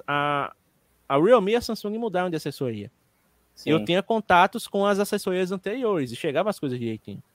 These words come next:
Speaker 1: Eu já cheguei a receber coisa da Xiaomi, da Xiaomi, velho. Né? D L aí e tal, mas já cheguei a receber. Não recebo mais, mas já cheguei a receber. A, a Realme na assessoria anterior recebi. A Samsung na assessoria anterior recebia.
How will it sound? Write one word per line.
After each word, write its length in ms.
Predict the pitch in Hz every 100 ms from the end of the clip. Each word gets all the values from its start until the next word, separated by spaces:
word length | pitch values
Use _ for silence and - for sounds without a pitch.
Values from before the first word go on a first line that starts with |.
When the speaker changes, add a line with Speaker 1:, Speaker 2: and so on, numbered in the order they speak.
| _ _ _ -
Speaker 1:
Eu 60 | 151
já 80 | 185
cheguei 340 | 233 196 208
a 60 | 202
receber 380 | 202 196 175
coisa 220 | 170 160 156
da 120 | 156
Xiaomi, 460 | - 160 170 147
da 180 | 165 131
Xiaomi, 440 | - 147 285 277 269
velho. 220 | 139 - _ _ _
Né? 160 | - 143
D 100 | 156
L 360 | 190 147 190 139
aí 140 | 127
e 40 | -
tal, 200 | 110 120
mas 160 | 101 -
já 120 | 110
cheguei 240 | 120 131 117
a 40 |
receber. 360 | 127 262 247 -
Não 140 | 156
recebo 360 | 196 165 151 135
mais, 220 | 170 123
mas 120 | 110
já 60 | 110
cheguei 240 | 135 117
a 40 |
receber. 400 | 117 - 208 156 - _ _ _ _ _ _ _ -
A, 400 | 127 143 135 156
a 80 |
Realme 340 | 170 220 208 185
na 80 | 175
assessoria 460 | 175 - 175 160
anterior 400 | 156 156 147 131
recebi. 500 | 123 - 170 139 143 - _ _ -
A 100 | 135
Samsung 500 | - 196 - 190 160
na 100 | 147
assessoria 420 | 151 151 160 147
anterior 460 | 143 147 139 131 123
recebia. 600 | 120 156 139 123 123